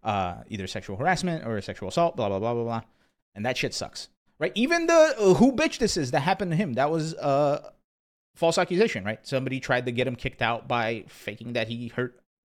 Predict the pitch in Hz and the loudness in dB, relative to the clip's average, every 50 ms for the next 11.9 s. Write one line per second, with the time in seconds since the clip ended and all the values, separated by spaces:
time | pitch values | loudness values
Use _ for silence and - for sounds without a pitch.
0 | _ - - 113 95 95 87 85 - _ _ _ _ _ _ _ - 110 120 - | _ -10 -6 -6 -4 -6 -6 -10 -12 _ _ _ _ _ _ _ -12 -12 -12 -12
1 | _ _ _ _ _ _ _ _ - 135 139 - 190 185 170 175 220 180 254 220 | _ _ _ _ _ _ _ _ -12 -6 0 4 6 6 6 6 6 4 2 0
2 | - - 160 143 143 120 - - 120 110 - 110 95 82 90 110 131 151 151 156 | 0 -2 -2 -2 -4 -6 -6 -6 -6 -6 -6 -8 -12 -10 -6 -4 -2 0 2 2
3 | 233 226 127 - - - - - - - - - - - - - - - - 127 | 2 2 0 -6 -12 -18 -20 -20 -20 -18 -16 -14 -14 -12 -12 -12 -8 -2 0 2
4 | 123 117 107 101 - - - _ _ _ _ _ _ _ _ _ _ _ _ _ | 2 4 2 0 -2 -6 -12 _ _ _ _ _ _ _ _ _ _ _ _ _
5 | _ _ 147 143 226 262 220 - - - _ _ _ _ _ _ _ _ _ _ | _ _ 2 4 6 6 4 2 -2 -14 _ _ _ _ _ _ _ _ _ _
6 | - - - - - - 131 170 233 226 160 160 170 - - _ _ _ _ _ | -20 -20 -20 -18 -10 -2 2 4 6 6 6 4 4 0 -6 _ _ _ _ _
7 | _ _ _ _ _ _ _ _ _ _ _ _ _ _ _ _ _ _ _ _ | _ _ _ _ _ _ _ _ _ _ _ _ _ _ _ _ _ _ _ _
8 | _ _ _ _ _ _ - 123 127 131 131 135 120 113 120 - _ _ - 139 | _ _ _ _ _ _ -2 2 4 4 4 4 0 -4 -8 -16 _ _ -8 -6
9 | 120 131 127 123 - 131 123 120 117 - 127 123 120 117 110 113 117 117 110 101 | -4 -2 -2 -2 -2 -2 -2 -2 -2 0 0 0 0 0 -2 -2 -2 -2 -2 -2
10 | - 107 113 110 107 110 110 107 - 113 107 104 90 101 107 107 104 98 95 98 | -4 -4 -4 -4 -4 -4 -4 -4 -4 -6 -6 -6 -4 -4 -2 -2 -2 -4 -6 -10
11 | 101 95 92 - - 101 - 117 110 123 165 202 208 202 - 202 202 - | -12 -12 -12 -10 -10 -8 -6 -4 0 2 2 2 2 2 2 0 -2 -2